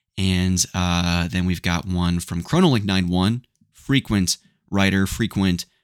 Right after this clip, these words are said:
sender of audio questions. And then my main guy, my forever co-host, Ryan, wrote in as well. And like I said at the top as well, I have three songs to kind of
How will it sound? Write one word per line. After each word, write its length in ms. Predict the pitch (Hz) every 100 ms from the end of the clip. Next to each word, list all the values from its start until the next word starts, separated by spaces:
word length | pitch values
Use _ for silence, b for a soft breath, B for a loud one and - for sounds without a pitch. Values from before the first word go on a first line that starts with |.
| _ -
sender 380 | - 98 92 -
of 180 | 85 -
audio 300 | 87 92 87
questions. 680 | - 92 - 95 92 92 b b b
And 140 | 104 127
then 360 | 135 98 92 _ _ _ _ _ _
my 120 | 95
main 240 | 104 104 107
guy, 400 | 90 87 85 - _
my 160 | 85 85
forever 280 | 92 90 98
co-host, 640 | 90 85 87 78 - - _ _ -
Ryan, 420 | 92 82 82 82 - _ -
wrote 140 | 82
in 280 | 82 82 - - -
as 120 | 87
well. 360 | 90 78 87 - b b b b
And 120 | 120
like 160 | 160 147
I 40 |
said 140 | 143
at 80 | 131
the 60 | 123
top 200 | 135 110
as 100 | 107
well, 220 | 156 -
I 100 | 139
have 160 | 123 98
three 340 | - 98 101
songs 360 | 95 104 98 95
to 60 | -
kind 140 | 101
of 140 | 87